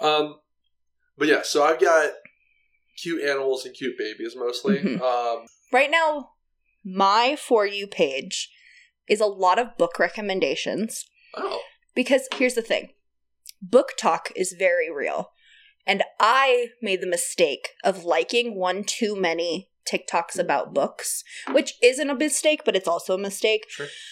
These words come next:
Speaker 2: Because now, m-, for a while, I had to, like, stop and, like, go through and unlike some.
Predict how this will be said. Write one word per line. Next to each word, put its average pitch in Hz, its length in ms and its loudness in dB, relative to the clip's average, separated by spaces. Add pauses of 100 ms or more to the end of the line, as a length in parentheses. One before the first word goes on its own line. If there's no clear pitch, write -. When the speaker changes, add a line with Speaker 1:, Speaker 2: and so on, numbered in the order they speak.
(200)
Speaker 2:
Because 226 320 2
now, 208 440 0
m-, 202 200 -6 (320)
for - 200 4
a 233 100 6
while, 175 340 4
I 202 60 2
had 208 180 4
to, 233 60 2
like, 208 140 4
stop - 540 0 (100)
and, 196 140 -2
like, 165 240 -4
go 165 160 4
through 170 180 2
and 147 140 0
unlike 165 460 -2 (100)
some. 214 380 0